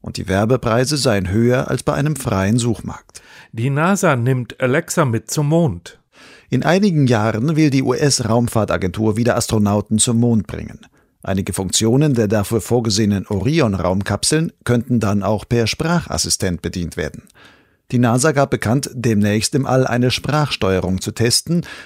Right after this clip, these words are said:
Speaker 1: die auf der Alexa-Technologie von Amazon beruht. Schon beim Erstflug des sogenannten Artemis-Mondprogramms in rund einem Jahr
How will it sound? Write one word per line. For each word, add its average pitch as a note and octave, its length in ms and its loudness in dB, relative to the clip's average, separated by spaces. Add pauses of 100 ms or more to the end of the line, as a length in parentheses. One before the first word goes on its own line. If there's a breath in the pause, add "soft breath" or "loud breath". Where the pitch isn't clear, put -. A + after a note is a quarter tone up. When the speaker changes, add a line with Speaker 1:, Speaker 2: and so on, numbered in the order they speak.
Speaker 1:
die D3 200 0
auf C3+ 160 0
der D#3 220 2
Alexa-Technologie G#2+ 1120 0
von C#3+ 220 -4
Amazon F2+ 480 0
beruht. D2 520 -8 (460 soft breath)
Schon D3+ 300 0
beim D#3+ 160 2
Erstflug G2 720 -2
des F2 200 -2
sogenannten A2 640 0
Artemis-Mondprogramms G#2+ 1400 0
in A#2+ 140 -2
rund F2+ 180 -4
einem E2+ 220 -4
Jahr A2 320 0